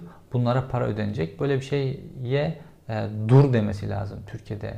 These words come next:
muhalefet partilerinin. En azından bu vizyonla ortaya çıkması ve bunları anlatmaları lazım.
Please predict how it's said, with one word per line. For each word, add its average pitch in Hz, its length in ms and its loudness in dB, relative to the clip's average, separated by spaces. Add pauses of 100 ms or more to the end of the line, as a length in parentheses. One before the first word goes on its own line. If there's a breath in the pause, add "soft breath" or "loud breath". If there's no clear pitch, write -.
(160)
muhalefet 107 500 -4
partilerinin. 113 580 -2 (320 loud breath)
En 131 100 0
azından 151 420 2
bu 120 160 0
vizyonla 120 600 6 (160)
ortaya 104 320 -4
çıkması 113 580 -6 (320 loud breath)
ve 117 120 0
bunları 127 300 2
anlatmaları 107 720 -2
lazım. 147 340 -2